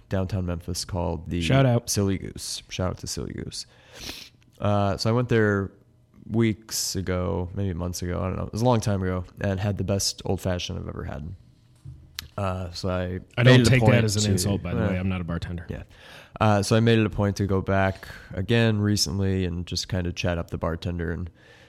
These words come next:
Speaker 1: try to figure out what their secret is, and, uh, learned quite a bit. Um, turns out we had been using, uh,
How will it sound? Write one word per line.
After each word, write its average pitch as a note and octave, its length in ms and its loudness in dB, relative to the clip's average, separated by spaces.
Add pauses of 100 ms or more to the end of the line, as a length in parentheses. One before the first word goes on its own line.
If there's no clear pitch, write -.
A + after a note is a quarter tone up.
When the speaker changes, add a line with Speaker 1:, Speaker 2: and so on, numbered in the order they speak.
(120)
Speaker 1:
try G2 140 0
to F2+ 40 -2
figure F2+ 200 0
out E2 80 0
what F2+ 160 -4
their F2 400 -4 (240)
secret F2+ 480 -4
is, F2 340 -4
and, E2+ 220 -10 (760)
uh, G2 220 2
learned D3 260 0
quite C#3 240 2
a A2+ 60 2
bit. G#2+ 400 2 (140)
Um, G2 420 -4 (580)
turns A#2+ 240 0
out A2 100 4
we A2+ 100 4
had G#2 100 2
been G#2+ 160 2
using, G2+ 600 0 (160)
uh, F#2+ 360 -4